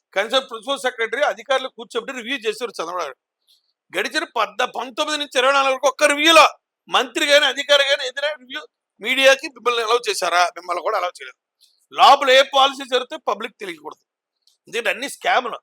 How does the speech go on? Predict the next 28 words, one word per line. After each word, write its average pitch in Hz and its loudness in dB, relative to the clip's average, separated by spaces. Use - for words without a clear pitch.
ఎగ్జాంపుల్ 269 0
లిక్కర్, 226 0
లిక్కర్ 277 6
ఒక 302 6
స్మాల్ 240 6
ఎగ్జాంపుల్. 233 0
భారతదేశ 262 6
చరిత్రలో 240 0
ఇలాంటి 240 6
స్కామ్ 226 -2
ఎక్కడా 226 -4
జరగలేదు, 175 -8
ఎందుకంటే 208 -2
మాది 190 0
పూర్వం 208 -2
మా 165 -6
తండ్రి 180 -10
గారు 185 -8
లిక్కర్ 165 -18
ఫీల్డ్లో 156 -12
ఉండేవారు, 127 -20
నేను 165 -8
కూడా 196 -6
లిక్కర్ 175 -12
ఫీల్డ్లో 165 -10
ఉండేవారు. 131 -20
ఆ 165 4
లిక్కర్ 254 -6